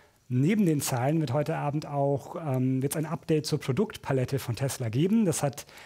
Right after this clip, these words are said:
der Chef Elon Musk vor kurzem getwittert. Es wird angenommen, das hat er nicht getwittert, aber es wird angenommen, dass es eben hier ein Update zum Cybertruck und zum Semi-Truck geben könnte.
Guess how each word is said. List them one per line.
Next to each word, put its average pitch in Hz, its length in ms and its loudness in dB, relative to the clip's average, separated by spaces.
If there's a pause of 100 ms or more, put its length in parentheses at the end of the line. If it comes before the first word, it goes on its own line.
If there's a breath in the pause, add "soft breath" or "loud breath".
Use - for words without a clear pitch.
(140 loud breath)
der 120 80 -4
Chef - 280 0
Elon 147 300 2
Musk 143 280 -2
vor 147 140 -2
kurzem 143 380 0
getwittert. 202 600 0 (680 loud breath)
Es - 80 -12
wird 147 100 -4
angenommen, 196 560 4
das 151 100 0
hat 120 60 0
er 135 80 4
nicht 175 140 2
getwittert, 170 360 2
aber 147 140 2
es 131 100 0
wird 151 120 2
angenommen, 156 540 4
dass 139 160 2
es 135 100 -8
eben 139 180 2
hier 139 100 4
ein 147 100 0
Update 139 360 0
zum 120 160 0
Cybertruck 139 800 0
und 127 100 -4
zum 123 160 -4
Semi-Truck 139 720 0
geben 180 340 2
könnte. 196 560 2